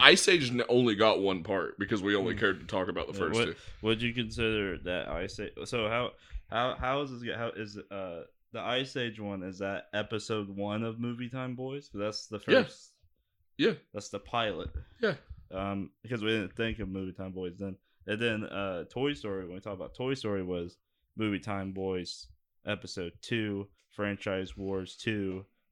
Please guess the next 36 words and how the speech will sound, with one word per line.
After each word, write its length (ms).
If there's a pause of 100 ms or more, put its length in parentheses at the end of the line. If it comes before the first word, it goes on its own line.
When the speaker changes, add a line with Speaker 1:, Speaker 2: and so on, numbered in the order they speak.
Speaker 2:
part 260
one. 360 (120)
Speaker 1:
<laughs> 120
God, 300 (500)
it's 140
starting 240
to 40
sound 200
like 120
the 80
Rambo 440
titles. 440 (200)
Speaker 2:
Yeah. 260 (200)
Speaker 1:
<laughs> 200
Speaker 2:
No, 160
Speaker 1:
First 240
Speaker 2:
Metal 120
Speaker 1:
Blood 200
Part 240
Two. 300 (400)
Speaker 2:
Uh, 100
you 160
know 300
the, 200
um, 280 (420)
Metal 340
Gear, 240 (540)
there, 200
it's, 480 (720)
I 60
forgot 260
what, 280
it 80
was 260 (400)
Metal 540
Gear, 560